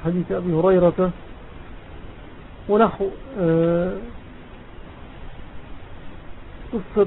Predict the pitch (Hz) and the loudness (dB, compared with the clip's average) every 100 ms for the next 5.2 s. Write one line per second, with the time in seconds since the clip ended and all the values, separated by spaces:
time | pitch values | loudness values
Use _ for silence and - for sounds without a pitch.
0 | - 208 - 185 202 202 - 175 - - | 4 -4 2 4 6 6 6 2 2 -4
1 | - 180 - 185 185 180 170 180 190 180 | -6 -4 2 4 4 4 2 4 4 4
2 | 175 - - - - - - - - - | 2 2 -8 -10 -10 -12 -12 -14 -10 -6
3 | 190 175 160 190 180 185 170 196 180 175 | 2 4 6 6 4 2 2 4 4 4
4 | 180 180 160 175 190 175 - - 202 185 | 2 4 4 4 4 2 0 -2 -2 2
5 | 175 | 0